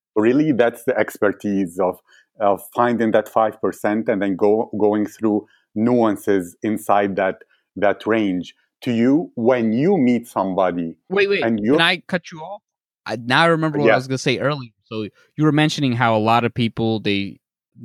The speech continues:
Speaker 2: the meritocracy in society and sort of helping others. You know, one of the things about No Degree that I did was a lot of people without college degrees, right? They're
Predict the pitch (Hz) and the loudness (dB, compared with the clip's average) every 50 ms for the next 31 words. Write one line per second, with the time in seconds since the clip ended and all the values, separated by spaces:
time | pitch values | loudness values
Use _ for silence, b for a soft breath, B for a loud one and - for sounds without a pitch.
0 | 104 87 - _ - - 113 113 113 110 - - 127 120 - 117 - - 120 104 | -16 -16 -16 _ -6 -2 0 2 2 2 2 2 0 0 -2 -4 -6 -4 -4 -4
1 | 101 - 101 - - 113 107 110 110 110 104 110 107 104 98 - - 107 98 - | -6 -8 -8 -4 0 2 2 2 2 2 0 0 -2 -2 -2 -4 -4 -6 -4 -2
2 | 107 104 - - 98 92 98 110 117 104 92 87 - - - _ _ _ _ _ | -2 -2 -2 -2 -4 -2 -2 -2 -2 -2 -4 -4 -6 -10 -14 _ _ _ _ _
3 | _ _ _ - 139 139 135 123 143 165 202 190 180 165 - 170 156 139 135 127 | _ _ _ -2 0 2 4 4 4 4 2 2 0 -2 0 0 0 0 0 2
4 | 123 113 110 110 113 120 117 113 107 101 104 107 110 113 104 98 92 95 92 85 | 2 2 2 2 2 2 2 0 0 -2 -2 -2 0 0 0 0 -2 -2 -4 -4
5 | - 98 101 107 107 101 131 104 104 101 95 98 95 95 92 90 87 - - - | -2 -2 0 0 0 0 0 0 0 0 -2 -2 -2 -2 -2 -2 -4 -8 -12 -20
6 | _ _ _ _ _ _ _ - 101 104 113 123 147 165 165 - 175 160 - 127 | _ _ _ _ _ _ _ -6 -2 0 2 4 4 2 2 0 -2 -2 -2 -2
7 | 117 - 117 110 - - 113 107 104 104 98 92 - 101 98 95 90 82 90 92 | 0 0 0 0 0 0 0 0 0 0 -4 -8 -8 -6 -4 -4 -4 -6 -4 -4
8 | 95 104 104 - - 123 131 139 139 - | -4 -4 -4 -4 -2 -2 0 0 -2 -4